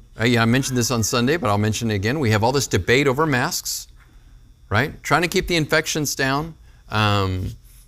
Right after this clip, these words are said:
over the last three days, Saturday, Sunday, and Monday, there have been over four thousand infections in Dallas County,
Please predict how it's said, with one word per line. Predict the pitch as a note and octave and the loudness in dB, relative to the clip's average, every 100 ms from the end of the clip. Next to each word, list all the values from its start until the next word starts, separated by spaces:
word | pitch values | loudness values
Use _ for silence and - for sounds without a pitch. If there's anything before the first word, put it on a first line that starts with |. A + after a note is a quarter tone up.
| - - - | -20 -14 0
over | C#3 D#3 D#3 | 2 4 2
the | B2+ | 4
last | B2 C3 C#3+ - | 4 4 2 -2
three | D3 D#3 | -2 -2
days, | E3 D#3 C3 G#2 E3+ - - - - - - - - - - - - - - | 2 4 4 2 -2 -6 -8 -14 -20 -20 -20 -20 -20 -20 -20 -20 -20 -20 -14
Saturday, | - B2 B2 C3+ | -2 0 2 0
Sunday, | C3 B2+ A#2+ | -2 -2 -2
and | A2 | 0
Monday, | A#2+ G#2 E2+ G#2 A2+ - | 0 0 -2 -4 -10 -4
there | G#2+ | 0
have | G#2+ | 0
been | A2+ | 0
over | G#2+ G#2 | 0 -2
four | - C3+ C#3 | -2 -2 0
thousand | C3+ - B2+ B2+ B2 A2+ | 0 2 2 2 0 -2
infections | G#2 G2 B2+ A#2+ - F#2 F#2 G#2 - | 0 -2 -2 -2 -4 -6 -4 -6 -6
in | G#2+ G#2 | -4 -2
Dallas | G2 F2+ F2 | 0 0 -4
County, | - D3 F#2 | 2 2 2